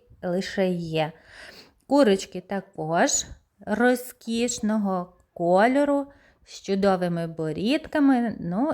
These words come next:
і, звичайно, з п'ятьма пальчиками, що півники, що курочки. На одного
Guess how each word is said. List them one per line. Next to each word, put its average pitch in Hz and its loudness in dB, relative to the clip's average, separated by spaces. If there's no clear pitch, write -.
і, 233 -2
звичайно, 226 2
з 240 -6
п'ятьма 170 -8
пальчиками, 165 -4
що 175 -4
півники, 269 0
що - -8
курочки. 147 -10
На 214 2
одного 233 4